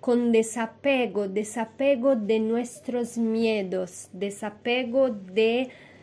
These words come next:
el miedo a, eh, fallar. Y entonces nos está diciendo de no dejarnos influenciar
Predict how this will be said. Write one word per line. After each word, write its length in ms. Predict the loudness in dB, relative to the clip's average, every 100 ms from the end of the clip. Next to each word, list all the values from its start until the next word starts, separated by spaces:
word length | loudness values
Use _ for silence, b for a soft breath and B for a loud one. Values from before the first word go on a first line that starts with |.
| B B -8
el 280 | 2 4 4
miedo 800 | 4 4 4 4 4 4 0 -6
a, 440 | 0 0 0 -2 -8 -10
eh, 540 | -8 -6 -8 -8 -10
fallar. 1040 | -14 -6 -2 0 2 2 2 -2 -8 -16 -20 -20 -20 -20 -20 -20 -20 -20 -20 _ _ _ _ _ -20 B B B B B B B B -4
Y 720 | 0 2 0 0 0 -2 -6 -12 -20 -2
entonces 680 | 0 2 2 2 2 0 0
nos 520 | 0 -2 -6 -10 -4
está 340 | -2 -2 0 0
diciendo 800 | 2 0 4 6 6 4 4 2
de 180 | 4 2
no 440 | 4 2 4 4
dejarnos 760 | 4 2 2 0 2 2 0 0
influenciar 1500 | -4 -2 0 0 0 -6 -2 2 4 4 2 2 2 2